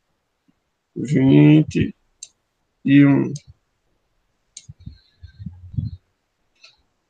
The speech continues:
Aí já tá balanceado o hidrogênio. Agora só falta o oxigênio. Oxigênio, aqui tem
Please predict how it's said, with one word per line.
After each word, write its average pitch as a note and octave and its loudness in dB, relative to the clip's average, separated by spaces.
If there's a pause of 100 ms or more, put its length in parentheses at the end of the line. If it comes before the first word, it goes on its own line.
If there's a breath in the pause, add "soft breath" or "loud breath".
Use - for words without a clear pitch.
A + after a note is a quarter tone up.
(760)
Aí D3 6
já D3 4
tá C#3+ 6
balanceado D#3 4
o D#3+ 4
hidrogênio. D#3 2
Agora C3+ -6
só C#3+ -4
falta C#3+ -2
o D3+ 0
oxigênio. C#3+ -4 (520)
Oxigênio, D3 6
aqui C#3+ 2
tem D3 2